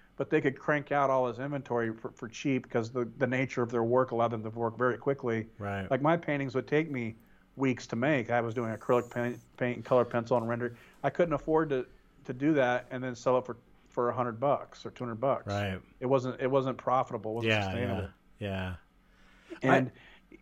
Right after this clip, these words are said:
Speaker 1: I was gonna say, even, even making those paintings, not every one of them turned into great print sellers. So what happens is that you make a bunch of these paintings, and then a few of them turn into prints that people wanna buy. And
Speaker 2: Right.
Speaker 1: then,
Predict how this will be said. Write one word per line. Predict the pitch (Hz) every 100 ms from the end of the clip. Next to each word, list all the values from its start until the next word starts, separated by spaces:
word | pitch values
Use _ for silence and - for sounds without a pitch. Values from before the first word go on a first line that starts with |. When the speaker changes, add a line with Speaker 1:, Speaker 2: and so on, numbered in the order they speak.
| _ - _ _ _ -
Speaker 1:
I |
was | 139
gonna | 139
say, | -
even, | 143 175 175 143
even | 175 160
making | 151 185 170
those | 143
paintings, | - 131 131 180
not | 190
every | 160 175
one | 156 147
of |
them | 139 131
turned | - 143
into | 127
great | 123 120 113
print | 170 202
sellers. | - 117 104 95 -
So | 135 127
what | 139 -
happens | 147 170 127
is | 123
that | 127
you | 123 123 120 - - -
make | 151
a | 143
bunch | 139 135
of | 120
these | 117
paintings, | - 160 135
and | 127
then | 139
a | 135
few | - 160
of | 156
them | 131 123
turn | 139
into | 131 123 - 123 120 113 - - - - -
prints | - 165 143
that | 131
people | - 135 123
wanna | 123
buy. | 110 127 139 120
And | 120
Speaker 2:
Right. | 104 120
Speaker 1:
then, | 117